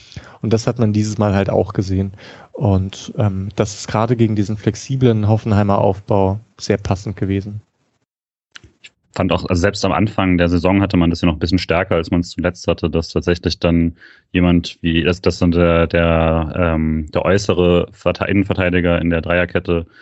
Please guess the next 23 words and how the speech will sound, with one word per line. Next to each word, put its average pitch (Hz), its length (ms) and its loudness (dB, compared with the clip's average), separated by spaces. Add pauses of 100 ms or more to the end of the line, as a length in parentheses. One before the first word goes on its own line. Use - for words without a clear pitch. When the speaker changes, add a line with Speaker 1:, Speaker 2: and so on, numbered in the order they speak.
(360)
Speaker 2:
ähm, 82 560 0
das - 300 -6
sehr, 90 160 2
sehr 87 160 2
weit 82 180 2
zur 87 140 0
Mittellinie 90 340 2
verfolgt 85 380 -2
hat 87 120 -4
und 87 60 0
so. 82 140 -2
Und 82 60 -2
das 78 120 -10
gab's - 220 -4
jetzt 87 160 -12
in 90 40 2
den - 20 4
letzten 87 200 -2
Spielen 85 300 0
nicht 87 160 0
mehr 98 100 4
so 85 100 -2
stark. 85 360 -2